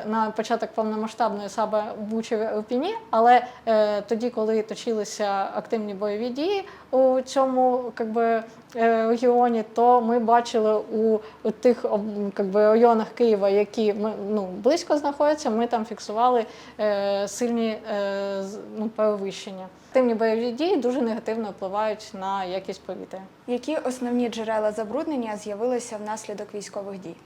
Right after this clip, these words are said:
Speaker 1: Ми моніторимо якість повітря в інших мі-, в різних містах.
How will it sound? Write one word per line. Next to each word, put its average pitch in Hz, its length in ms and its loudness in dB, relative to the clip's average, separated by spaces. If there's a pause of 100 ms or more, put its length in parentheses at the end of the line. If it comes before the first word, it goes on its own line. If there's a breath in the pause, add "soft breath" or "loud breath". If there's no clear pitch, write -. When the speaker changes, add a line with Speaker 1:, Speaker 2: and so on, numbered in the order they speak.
(140)
Speaker 1:
Ми 294 320 0
моніторимо 233 840 2
якість 220 400 -2
повітря 208 480 -2
в 208 120 -2
інших 208 320 -8
мі-, 208 160 -8 (140)
в 220 100 4
різних 202 320 -2
містах. 330 420 -2